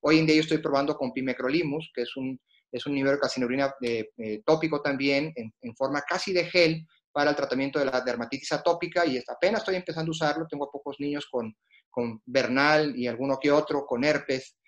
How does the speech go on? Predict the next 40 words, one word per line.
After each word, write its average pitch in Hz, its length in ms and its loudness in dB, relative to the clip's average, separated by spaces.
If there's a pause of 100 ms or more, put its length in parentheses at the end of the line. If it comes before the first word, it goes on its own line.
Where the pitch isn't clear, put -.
(160)
y 123 60 -8
estamos 131 240 -2
viendo 135 180 0
cómo 135 180 -4
funciona. 160 600 0 (400)
Acá - 240 4
vemos 175 320 4
en 151 80 4
la 143 100 2
parte 160 260 2
media, 170 560 6
eh, 135 640 2
opacidad, 165 720 4
eh, 135 280 2
el, 131 180 -6
el 147 160 0
nivel 165 240 6
de 185 80 4
reducción 170 380 4
en 185 80 4
la 170 60 8
opacidad 143 380 2
de 170 80 6
la 190 120 4
córnea, 240 580 4 (180)
que 120 120 -4
genera 160 360 4
la 151 220 8
adición 185 760 4 (260)
de 143 100 0
tacrolimus 175 760 4
al 151 160 6
esquema 175 540 4
de 160 200 6
esteroides 139 680 0
y, 143 80 0 (160)
y, 117 420 -4
y 117 220 -10 (180)
antivirales 120 400 -6
sistémicos. - 560 -8